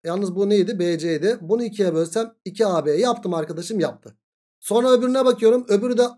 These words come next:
A, iki B ve C olan bir prizma oldu. A, iki B ve C olan.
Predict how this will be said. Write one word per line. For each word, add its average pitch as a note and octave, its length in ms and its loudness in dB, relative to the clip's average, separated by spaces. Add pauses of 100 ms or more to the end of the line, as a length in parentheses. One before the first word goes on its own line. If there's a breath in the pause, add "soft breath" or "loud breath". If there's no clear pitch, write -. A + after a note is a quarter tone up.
A, B3+ 540 2 (120)
iki G3+ 260 -6
B B3+ 220 6
ve B3+ 140 0
C A3+ 240 6
olan F#3+ 320 2
bir D#3+ 80 -8
prizma D#3 260 -6
oldu. F3+ 320 -4
A, G3 360 0 (120)
iki F#3 260 -12
B G3+ 180 0
ve F3+ 120 -2
C F3+ 180 -2
olan. F3+ 360 -2